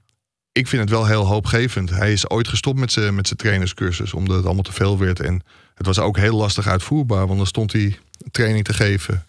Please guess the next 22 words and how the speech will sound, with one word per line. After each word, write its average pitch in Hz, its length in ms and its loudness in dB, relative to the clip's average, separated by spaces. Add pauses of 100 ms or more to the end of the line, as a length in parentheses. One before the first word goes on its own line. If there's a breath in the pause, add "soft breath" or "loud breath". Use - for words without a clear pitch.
(120)
voor - 160 -2
zijn 92 120 0
cursus 101 380 0
bij 95 220 2
een 104 60 2
of 98 80 0
andere 104 200 2
amateurclub. 101 640 0
En - 640 -14
dan 101 40 -2
stonden 107 240 -2
er 104 80 0
zeshonderd 107 400 0
kinderen 107 320 0
om 104 60 2
een 104 60 2
handtekening 110 480 2
te 95 60 0
vragen 95 280 2
van 98 140 0
Wesley 92 260 0
Sneijder. 90 400 -4